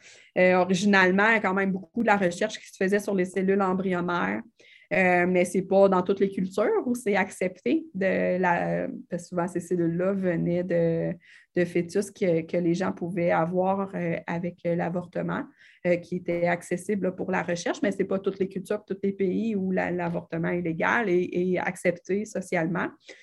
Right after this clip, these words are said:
Donc, c'est sûr que ça créait quand même beaucoup de, de problèmes éthiques originalement, là, la recherche sur les cellules souches. Euh, puis tout ça. Puis, tu sais, il y a quand même aussi une partie du travail de la cellule souche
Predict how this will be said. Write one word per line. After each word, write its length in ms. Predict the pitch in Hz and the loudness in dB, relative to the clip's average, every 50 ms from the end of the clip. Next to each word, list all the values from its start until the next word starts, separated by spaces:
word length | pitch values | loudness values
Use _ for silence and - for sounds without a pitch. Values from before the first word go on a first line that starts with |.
| _ _ _ - | _ _ _ 2
Donc, 140 | 190 202 202 | 2 2 4
c'est 100 | - 196 | 2 0
sûr 180 | 196 - 240 | 2 2 2
que 140 | 240 254 240 | 2 2 0
ça 180 | 240 233 196 185 | 2 2 2 2
créait 300 | - - 196 202 226 240 | 2 0 2 2 2 2
quand 160 | 254 214 196 | 2 0 2
même 200 | 202 220 240 214 | 2 2 2 2
beaucoup 440 | 196 - - - - - 240 247 247 | 0 -2 -6 -12 -4 0 2 2 4
de, 600 | 233 202 170 165 165 165 165 160 165 165 160 160 - _ _ _ _ _ _ _ - - _ _ | 6 4 4 4 2 0 0 -2 -2 -4 -4 -6 -10 _ _ _ _ _ _ _ -20 -20 _ _
de 140 | 190 185 175 | 2 2 2
problèmes 460 | 170 175 - 190 180 190 196 214 214 | 2 4 2 2 4 4 4 4 4
éthiques 380 | 202 196 196 - - 220 220 - | 2 2 0 4 2 2 4 4
originalement, 840 | 196 175 175 185 170 170 190 185 175 180 180 185 185 185 190 202 196 | 0 0 2 -2 -2 2 2 4 4 4 4 4 4 4 4 4 4
là, 140 | 185 175 180 | 4 4 4
la 140 | 185 175 | 2 2
recherche 480 | 170 170 175 175 - - 185 190 - - | 0 0 -2 -4 -2 -4 -6 -6 -6 -6
sur 140 | - 170 170 | -6 -4 -4
les 140 | 180 175 175 | -4 -4 -6
cellules 320 | 175 - 165 160 160 175 | -6 -6 -4 -2 -2 -4
souches. 460 | 165 - - - 180 180 196 - - _ _ _ - - - - - _ _ - | -4 -8 -8 -6 -6 -6 -6 -8 -12 _ _ _ -20 -20 -20 -20 -20 _ _ -2
Euh, 840 | 170 185 180 165 165 165 170 165 160 165 160 160 165 170 165 165 | 0 0 2 2 0 2 2 2 2 2 0 -2 -2 -2 -2 -4
puis 180 | 165 165 - _ | -6 -8 -14 _
tout 100 | - 180 170 | -4 -4 -2
ça. 100 | - 247 | -2 -4
Puis, 100 | 294 - | -4 -4
tu 120 | - - 233 | -4 -4 0
sais, 20 | |
il 40 | 214 | 4
y 60 | 202 | 4
a 180 | 190 170 165 165 | 6 6 4 4
quand 120 | - 190 | 2 0
même 180 | 185 214 247 247 | 0 0 0 0
aussi 200 | 208 202 - - | 0 0 -2 -4
une 100 | 220 202 | -4 2
partie 440 | - 196 185 185 - - - 240 220 | 2 2 2 2 -4 -6 -6 -4 -4
du 120 | 226 - | -6 -8
travail 440 | - - 208 185 175 190 196 214 214 | -6 -2 0 0 2 2 0 0 2
de 60 | 208 | 2
la 220 | 208 185 170 185 185 | 2 2 2 0 -2
cellule 400 | - - - 214 208 202 190 190 | -4 -4 -2 0 2 2 0 0
souche 320 | 190 - - 381 - | -4 -2 -4 -4 -4